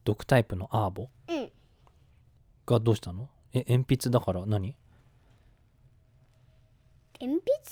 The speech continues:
Speaker 2: ポケモンって誰？
Speaker 1: いや、鉛筆のポケじゃ、ポケモンじゃなくて、鉛筆って言ったら、例えば、ポケモン、can you relate it to Pokemon？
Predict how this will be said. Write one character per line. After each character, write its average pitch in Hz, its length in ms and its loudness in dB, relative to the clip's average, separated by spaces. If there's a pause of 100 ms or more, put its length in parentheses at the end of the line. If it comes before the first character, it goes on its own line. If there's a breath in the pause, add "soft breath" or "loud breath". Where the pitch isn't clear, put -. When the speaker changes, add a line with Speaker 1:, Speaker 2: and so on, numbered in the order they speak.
(280)
Speaker 2:
ポ 508 100 -12
ケ - 120 -2 (140)
モ 466 120 6
ン - 20 -2
っ - 40 -4
て 359 120 4
誰？ 240 320 -4
Speaker 1:
い - 40 -18 (220)
や、 - 160 -2
鉛 247 260 8
筆 254 120 4
の 214 100 10
ポ 190 140 10
ケ 185 80 4
じ 180 100 4
ゃ、 170 60 4
ポ - 240 0
ケ 170 80 8
モ 165 160 6
ン 156 60 4
じ 147 40 6
ゃ 143 40 8
な 143 120 6
く - 80 -6
て、 107 280 -2
鉛 233 320 4
筆 226 220 4
っ 208 40 2
て - 60 -12 (500 soft breath)
言 160 120 0
っ - 20 -4
た 143 200 6
ら、 127 160 2
例 135 180 4
え 117 40 4
ば、 98 600 2
ポ 123 120 -8
ケ 147 140 2
モ 143 200 2
ン、 131 880 -2 (460)
can 160 260 2
you 156 200 6
relate 127 560 6
it - 180 -2 (180)
to 117 160 0
Pokemon？ 143 440 -2